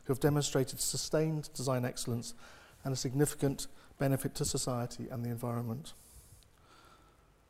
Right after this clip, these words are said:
Stefan Diaz, Honorary R D I for Innovation in Product Design. Stefan Diaz is a Munich-based industrial design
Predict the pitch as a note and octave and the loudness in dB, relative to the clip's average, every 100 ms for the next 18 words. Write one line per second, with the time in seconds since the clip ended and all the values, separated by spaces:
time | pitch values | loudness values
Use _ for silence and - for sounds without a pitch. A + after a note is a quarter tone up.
0 | _ - - - - - - - - - | _ -20 -20 -20 -20 -20 -20 -20 -20 -12
1 | - F#3+ F#3 F3 D#3+ D3 C3 - - - | 4 8 8 6 8 8 8 4 -2 -10
2 | - - - - - F3+ F#3 D#3+ C#3+ C3 | -12 -16 -20 2 8 10 10 10 6 6
3 | B2+ B2+ B2+ A#2 - - - F3+ E3 D3 | 6 6 4 0 -8 -6 0 4 6 8
4 | C3+ C#3 C3 D3+ C3+ - B2 A#2+ A#2+ A#2 | 6 2 2 2 2 0 -2 0 -2 -6
5 | - - - - - - - - - - | -12 -20 -20 -20 -20 -20 -20 -20 -20 -20
6 | - - - - - F#3 F#3+ F#3 F3+ D3+ | -20 -20 -20 -18 4 6 8 10 12 12
7 | C#3 C#3+ E3 G3 F#3+ D3+ C#3 - C3+ C3+ | 8 6 8 8 8 4 4 2 0 0
8 | - B2+ B2+ B2 A#2+ | 0 -6 -4 -2 -2